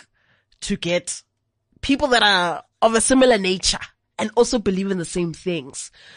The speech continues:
So it's no surprise that today I'm hanging out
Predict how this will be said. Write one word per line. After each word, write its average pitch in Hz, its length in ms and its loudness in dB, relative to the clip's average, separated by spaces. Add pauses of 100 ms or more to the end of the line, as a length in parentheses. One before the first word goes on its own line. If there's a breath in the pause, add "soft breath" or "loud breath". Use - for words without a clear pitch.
(180 loud breath)
So 247 200 2
it's - 200 0
no 247 180 4
surprise 233 760 0 (380 soft breath)
that 202 160 0
today 226 420 2
I'm 208 240 -2
hanging 196 300 -2
out 180 360 0